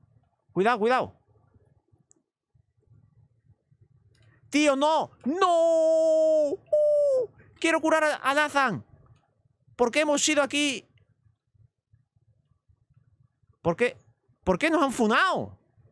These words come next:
Nos han funado. Nos han funado. Hemos sido funados.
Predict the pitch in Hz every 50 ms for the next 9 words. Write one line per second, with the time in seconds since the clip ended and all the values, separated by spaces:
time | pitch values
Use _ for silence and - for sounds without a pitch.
0 | _ _ _ _ _ _ _ _ 131 139 175 185 - - 156 147 139 131 120 110
1 | 104 - _ _ _ _ _ _ _ _ _ _ _ _ - - - _ _ _
2 | - 151 156 185 202 196 - 180 147 143 127 110 95 92 _ _ _ _ _ _
3 | _ _ _ _ _ _ _ _ _ _ _ _ _ _ _ _ _ _ _ _
4 | _ _ _ _ _ - _ _ _ _ _ _ _ _ _ _ _ _ _ _
5 | _ _ _ _ _ - 127 139 147 151 156 170 - - - _ _ _ - -
6 | - - 131 131 135 151 165 - _ _ _ _ _ _ _ - - 110 110 107
7 | 104 92 82 - - -